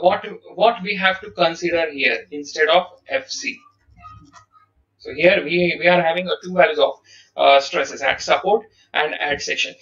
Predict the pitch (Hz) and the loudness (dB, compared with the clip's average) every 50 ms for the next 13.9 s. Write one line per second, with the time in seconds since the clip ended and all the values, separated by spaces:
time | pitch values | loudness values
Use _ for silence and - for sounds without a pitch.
0 | - _ - 220 233 254 - 277 269 269 - - 180 190 226 226 - - 170 196 | -20 _ -4 -2 -2 2 4 4 4 4 4 0 0 2 2 2 2 0 -2 0
1 | 220 233 240 233 - - 233 240 269 285 - - - 180 180 175 180 202 196 208 | 0 0 0 -2 -4 -6 -6 -6 -6 -6 -4 2 4 4 4 4 4 4 6 6
2 | 214 214 220 226 226 226 - - - - 165 170 165 180 196 226 214 175 175 175 | 6 8 6 4 4 2 0 -2 0 0 0 0 0 0 0 0 0 0 0 2
3 | 175 175 165 165 175 180 175 160 - 156 151 151 - - 127 127 151 180 208 202 | 2 4 6 6 6 6 6 6 4 0 -6 -8 -8 -6 -2 -2 -2 0 0 0
4 | 185 190 - - 156 151 147 139 - 202 226 233 220 196 190 202 214 208 185 220 | 0 0 0 0 2 2 2 0 0 0 0 0 -2 -4 -8 -8 -10 -10 -10 -12
5 | 180 - 170 170 180 190 208 208 208 _ _ _ _ _ _ - - 170 165 165 | -10 -8 -4 -2 0 0 -2 -2 -6 _ _ _ _ _ _ -8 2 4 6 6
6 | 185 190 175 175 185 - - - - - - - _ _ _ _ _ _ _ - | 6 6 4 2 0 -2 -2 -4 -10 -14 -16 -20 _ _ _ _ _ _ _ 0
7 | 151 170 196 196 170 151 - - - 233 240 233 175 170 - 131 - - 143 170 | 2 4 4 4 4 0 -2 -8 -8 -8 -8 -6 -4 -4 -4 -2 -2 -2 -2 -2
8 | 170 143 - 151 151 - _ 170 175 180 175 175 175 - - - 143 120 123 143 | -2 -6 -10 -16 -20 -14 _ 2 4 4 4 4 0 -6 -10 -10 -10 -10 -12 -12
9 | 190 240 - _ _ _ - - - _ - - 147 151 151 208 214 220 190 180 | -14 -14 -14 _ _ _ -20 -20 -20 _ 0 2 2 4 4 2 0 -2 -2 -6
10 | - 160 165 185 190 180 - - - - 175 175 185 220 226 - - - - 170 | -12 -8 -4 -2 -2 -2 -4 -6 -6 0 2 4 4 4 2 0 -6 -8 -4 0
11 | 180 185 185 170 175 175 196 226 262 262 - _ _ - - 156 151 147 147 - | 2 2 2 0 -2 -6 -10 -10 -10 -12 -14 _ _ -4 0 2 2 4 4 4
12 | 151 151 - - - _ _ _ _ _ _ _ _ _ _ 151 - - 151 - | 4 4 4 2 -2 _ _ _ _ _ _ _ _ _ _ -16 -12 -12 -10 -10
13 | 147 147 143 - - - - - - 160 160 - - - 135 - - | -12 -14 -14 -16 -18 -18 -8 -2 0 0 4 6 6 4 4 2 -2